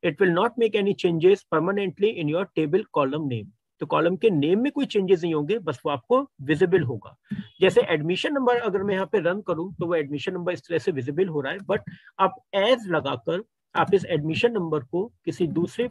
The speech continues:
form में भी लिख सकते हैं। <clears throat> जैसे मैंने लिखा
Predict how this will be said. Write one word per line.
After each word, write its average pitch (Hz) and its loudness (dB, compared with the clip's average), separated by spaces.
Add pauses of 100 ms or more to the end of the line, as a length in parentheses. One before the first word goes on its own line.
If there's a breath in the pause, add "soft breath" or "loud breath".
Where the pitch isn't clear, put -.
form 143 0
में 143 -6
भी 233 -6
लिख 269 -6
सकते - -10
हैं। - -6
<clears throat> - -20 (840)
जैसे 131 -2
मैंने 160 0
लिखा 220 0